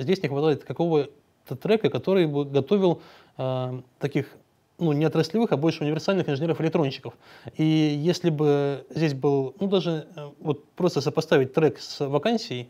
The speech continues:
э, здесь, наверное, не видно пока, по крайней мере, прямо, э, такого трека, который бы,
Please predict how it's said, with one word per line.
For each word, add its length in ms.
э, 220
здесь, 260
наверное, 420
не 160
видно 240
пока, 460
по 80
крайней 220
мере, 220
прямо, 580
э, 300
такого 300
трека, 220
который 280
бы, 220